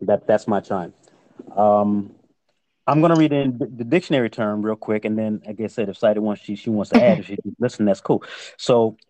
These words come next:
Speaker 1: according to the dictionary, love is an intense feeling of deep affection. Uh, their, and their, one of their, uh,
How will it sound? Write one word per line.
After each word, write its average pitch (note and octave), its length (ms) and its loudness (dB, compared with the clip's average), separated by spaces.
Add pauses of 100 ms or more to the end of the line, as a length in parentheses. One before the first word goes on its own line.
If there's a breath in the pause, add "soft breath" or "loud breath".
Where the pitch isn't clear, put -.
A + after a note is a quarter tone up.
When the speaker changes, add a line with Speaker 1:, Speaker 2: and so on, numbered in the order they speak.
(200)
Speaker 1:
according C#3+ 320 0
to C3 100 -10
the G#2+ 60 -12
dictionary, A2 680 -6 (960)
love C#3+ 340 4
is A#2+ 260 -6
an A2+ 120 -6
intense C3+ 420 -10
feeling A#2+ 360 -8
of F2+ 200 -12
deep B2 240 -4
affection. A2 720 -6 (840)
Uh, G2+ 300 4
their, G#2+ 540 2 (240)
and A2 260 0
their, G#2 400 2
one G2+ 200 0
of G2+ 60 2
their, G2+ 320 4
uh, F#2 540 0